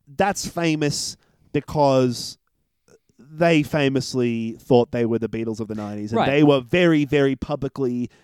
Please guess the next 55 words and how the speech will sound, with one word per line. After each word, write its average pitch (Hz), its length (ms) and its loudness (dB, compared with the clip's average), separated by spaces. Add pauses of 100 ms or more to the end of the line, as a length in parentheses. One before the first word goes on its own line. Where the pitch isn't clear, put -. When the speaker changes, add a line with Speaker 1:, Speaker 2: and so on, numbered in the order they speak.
(140)
Speaker 1:
influenced 147 600 0
by 107 140 -2
the 202 100 -10
Beatles. - 140 -10
Speaker 2:
Yeah, 160 140 -4 (160)
and 160 160 -8
so 185 180 -2
that 196 220 -4
sets 214 260 -4
up 156 140 -2
this 147 180 -10
film 151 380 -10
logic 107 500 -10
of, 104 440 -12 (340)
right, 135 340 -4
well, 156 280 0 (100)
if 165 340 -2
it's, - 340 -6
maybe 180 560 -4
it's - 300 -8
things, 156 520 -10 (140)
maybe 160 320 -2
it's, - 160 -8
like, 143 160 -12
high 120 280 -10
points 160 320 -10
of 180 160 -12
art 190 380 -6 (120)
that 131 140 -6
have 113 160 -10 (100)
disappeared, 113 480 -14
and 107 160 -18
so 131 100 -4
it's 127 160 -6
making 143 300 -10
some 147 180 -14
statement 143 340 -12
about, 123 200 -6
like, 120 240 -10 (340)
okay, 127 260 -8
Oasis 175 540 -2
are 160 40 -6
beautiful 143 480 -2
and 120 120 -10
they've 139 140 -8
disappeared 127 480 -8
and 123 60 -4
Speaker 1:
Well, 175 60 8
the 185 80 2
connection 220 420 0
I 190 60 0
got 180 60 0
Speaker 2:
whatever. 170 180 2
Speaker 1:
there 160 120 4
was 147 200 4